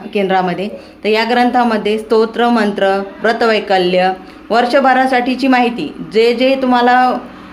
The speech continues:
जे जे सांगतील, अ, केंद्रामध्ये त्या त्या स-,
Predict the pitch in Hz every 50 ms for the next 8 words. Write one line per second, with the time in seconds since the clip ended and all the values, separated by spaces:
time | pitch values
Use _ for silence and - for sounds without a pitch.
0 | - - - - - 190 190 214 220 220 214 262 311 302 311 269 262 254 254 262
1 | 262 254 226 208 185 170 180 180 180 180 180 180 180 180 208 208 208 202 190 196
2 | 196 190 170 151 147 - - - - 208 214 214 214 247 254 262 269 269 262 262
3 | 240 233 202 -